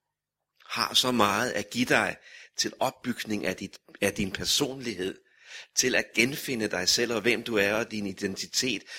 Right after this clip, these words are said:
og hvad du er god til, og hvad du skal holde dig fra, at det skal ikke blive din flugtvej. Det er simpelthen for billigt.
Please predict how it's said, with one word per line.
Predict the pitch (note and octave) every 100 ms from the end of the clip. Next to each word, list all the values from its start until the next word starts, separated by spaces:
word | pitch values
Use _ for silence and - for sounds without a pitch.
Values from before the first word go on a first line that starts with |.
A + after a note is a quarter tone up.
| -
og | G#2
hvad | G#2+
du | G#2+
er | G#2
god | - B2+
til, | - A#2+
og |
hvad | G#2
du | G2
skal | - G2+
holde | G2 G#2+
dig | B2 G#2
fra, | G2 F#2+ - - - -
at | - -
det | A#2
skal | A2+
ikke | A#2
blive | - B2+
din | A#2
flugtvej. | - - A2+ D3+ - - _ _ _ _ _ - E2+ - - _ _ _ _ _ _ _ - - _ _
Det | A2
er |
simpelthen | - - A#2+ C#3 C3+
for | C#3
billigt. | B2+ F3 F#3+